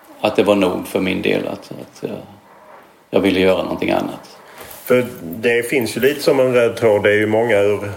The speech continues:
Speaker 2: spelargenerationen av nittiofyra, Patrik Andersson och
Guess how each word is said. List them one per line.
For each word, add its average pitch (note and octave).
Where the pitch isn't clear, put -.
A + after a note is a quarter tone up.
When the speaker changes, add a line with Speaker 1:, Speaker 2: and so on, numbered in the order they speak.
Speaker 2:
spelargenerationen D#3
av G#2+
nittiofyra, G#2+
Patrik G2+
Andersson G2+
och G2